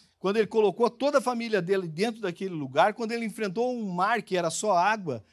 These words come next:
sem saber quantos dias ia demorar, sem saber, ele precisava confiar em Deus. Ele precisava confiar naquilo que Deus queria, porque Deus estava ao lado dele, Deus havia chamado ele e Deus,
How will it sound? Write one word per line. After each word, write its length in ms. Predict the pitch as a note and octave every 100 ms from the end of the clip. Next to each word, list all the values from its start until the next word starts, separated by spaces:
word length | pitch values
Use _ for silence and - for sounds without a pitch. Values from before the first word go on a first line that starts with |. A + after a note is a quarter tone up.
| _ -
sem 240 | - A#3+
saber 340 | A3 G3+ A3
quantos 400 | F3 B3 B3+ G3+
dias 300 | D3 G#3 A3
ia 100 | G3
demorar, 440 | F3 E3 D3+ F#3 G#3
sem 160 | -
saber, 480 | G3+ F#3 D#3 F3 D#3 _ _ _ _ _ _ _ _ _ _ _
ele 220 | D#3+ G#3+
precisava 460 | G#3+ G3 F3 G3 G#3
confiar 520 | - C4+ - F#3+ F#4
em 120 | G#4+
Deus. 560 | F#3+ A#2 G2 - - _ _ _ _ _ -
Ele 160 | D#3+
precisava 400 | E3+ E3+ F3+ G#3+
confiar 580 | G3+ C4+ A#3 G3+ F3 C4+
naquilo 400 | E4 - C#4+ C4+
que 140 | A3
Deus 240 | G#3 G3+ -
queria, 400 | F3+ D#3 B2+ - _ _ _
porque 220 | D#3 D#3+
Deus 360 | E3 C3+ G#3+ A#3+
estava 300 | A3+ G3+ E3+
ao 60 | D#3+
lado 200 | C#3+ C3
dele, 280 | C3 B2
Deus 240 | B2+ G3 G#3+
havia 260 | G3+ A3+
chamado 640 | G3+ - C3+ D#3 G3+ D#3+ B2+
ele 360 | A#3 D4 D3+ - _ -
e 100 | D#3+
Deus, 440 | C#3+ A3 B3 -